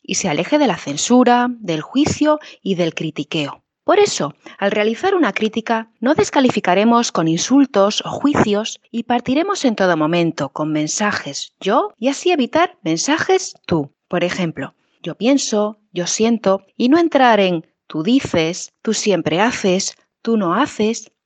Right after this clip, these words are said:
Estos comentarios en dirección negativa no hacen nada bien. Siempre estar muy alerta a los mensajes que nos están lanzando, mensajes orales, pero los más sutiles, como los mensajes silencio, los mensajes forma de vestir,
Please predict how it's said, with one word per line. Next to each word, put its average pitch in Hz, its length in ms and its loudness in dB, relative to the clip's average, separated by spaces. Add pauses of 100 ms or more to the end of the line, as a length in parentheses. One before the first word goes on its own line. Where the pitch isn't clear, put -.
(120)
Estos 339 320 0
comentarios 202 640 0
en 185 80 -2
dirección 180 420 2
negativa 254 480 2
no 214 160 0
hacen 285 300 0
nada 254 260 0
bien. 208 380 0 (140)
Siempre 415 380 -2
estar 226 360 0
muy 277 260 4
alerta 180 520 -2 (220)
a - 80 -8
los 190 160 -2
mensajes 330 480 0
que 269 100 0
nos 202 200 -4
están 277 340 -4
lanzando, 202 640 0 (160)
mensajes 165 540 -2
orales, 196 580 0
pero 269 200 2
los 320 200 0
más 453 180 0
sutiles, 160 680 -4 (180)
como 175 240 -2
los 165 180 -2
mensajes 170 600 -2
silencio, 208 840 0
los 175 220 -4
mensajes 185 680 -4
forma 180 380 -2
de 151 80 -4
vestir, 262 580 -2